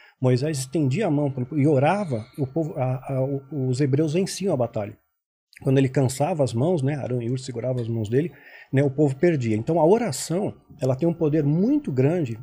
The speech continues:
na esfera espiritual. Quando você vê, por exemplo, a geração de Josué, que vai conquistar a terra prometida,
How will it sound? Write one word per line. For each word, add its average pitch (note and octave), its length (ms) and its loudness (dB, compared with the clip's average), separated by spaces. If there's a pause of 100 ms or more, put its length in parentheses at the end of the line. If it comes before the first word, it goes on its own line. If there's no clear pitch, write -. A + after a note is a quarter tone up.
na C3 140 0
esfera C3 320 -2
espiritual. B2 580 -6 (380)
Quando D3 160 2
você D#3 300 -2
vê, C#3 180 0
por C#3 160 -8
exemplo, C3 300 -2
a C3 40 0
geração C3+ 540 -2
de B2+ 120 0
Josué, B2 520 -2 (300)
que - 80 -6
vai B2 120 0
conquistar C3 800 -2
a B2 80 -4
terra C3 300 -8
prometida, B2 640 -4